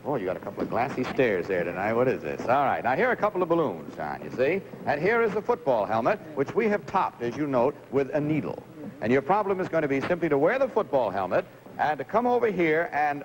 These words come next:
break these balloons. Your best bet is coming up from underneath them, but you can bend down and stab and don't really care how you do it, as long as you break both balloons. And to keep your eyes from getting anything in them, we're gonna blindfold you. <laughs>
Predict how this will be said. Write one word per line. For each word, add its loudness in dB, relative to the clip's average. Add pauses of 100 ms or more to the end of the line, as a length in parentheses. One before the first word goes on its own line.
(120)
break 0
these -4
balloons. 0
Your 0
best 0
bet 2
is -2
coming -2
up 2
from -2
underneath 0
them, 2
but 2
you -10
can -8
bend -2
down 2
and -4
stab 2
and -6
don't 2
really 0
care 2
how 2
you 0
do 4
it, 0 (160)
as -6
long 2
as -6
you -2
break 0
both 2
balloons. 2 (300)
And 0
to -10
keep -8
your 4
eyes 4
from -10
getting 2
anything 0
in 0
them, 2
we're 2
gonna 4
blindfold 0
you. -6
<laughs> -